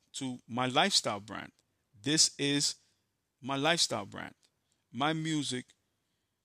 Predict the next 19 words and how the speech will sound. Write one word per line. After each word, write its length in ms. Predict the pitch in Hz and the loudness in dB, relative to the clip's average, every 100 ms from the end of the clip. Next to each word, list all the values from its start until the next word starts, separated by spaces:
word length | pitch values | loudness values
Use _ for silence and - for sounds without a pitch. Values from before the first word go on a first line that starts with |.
| _ - | _ -8
is 300 | 131 127 - | -2 0 0
created 640 | - 135 135 156 143 127 - - | -2 -2 2 2 2 -2 -8 -16
for 500 | - 131 120 120 - _ _ - | -6 -4 -2 -4 -8 _ _ -6
all 200 | 147 165 | -2 -2
people 600 | - 160 147 - 131 127 | -2 -4 -4 -4 -6 -2
in 100 | 120 | -2
all 180 | 135 127 | -2 -2
walks 320 | 127 123 - | -2 -2 -4
of 100 | 120 | -2
life. 380 | 143 139 98 - _ _ _ _ _ _ _ _ _ _ _ _ _ _ | 0 0 -4 -14 _ _ _ _ _ _ _ _ _ _ _ _ _ _
But 100 | 139 | -8
number 280 | 131 139 131 | -6 -6 -6
one, 540 | 117 147 175 151 147 147 _ - 143 | -6 0 2 0 -2 -10 _ -8 -2
it 160 | 143 | 2
is 180 | 160 160 | 4 2
for 220 | - 143 | 2 0
that 180 | 135 131 | 2 4
live 300 | 135 135 - | 4 4 2
performance 680 | 113 - 147 117 101 - | -8 -2 -2 -2 -6 -8